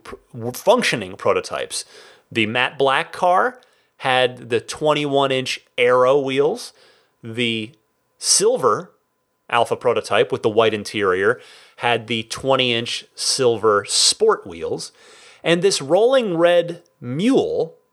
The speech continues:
had twenty inch, uh, almost literal turbines, like, even more literal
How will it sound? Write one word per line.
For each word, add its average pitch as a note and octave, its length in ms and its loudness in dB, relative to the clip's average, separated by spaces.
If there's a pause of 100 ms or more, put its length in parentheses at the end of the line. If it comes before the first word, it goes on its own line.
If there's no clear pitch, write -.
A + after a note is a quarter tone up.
(280)
had C3 600 -2 (680)
twenty D3+ 460 0
inch, A#2+ 440 -6 (1160)
uh, G#2+ 380 2 (220)
almost G#3 420 2
literal D3 760 2
turbines, A2+ 920 0 (840)
like, B2 220 0
even F#3 260 0
more E3 300 2
literal C#3 680 0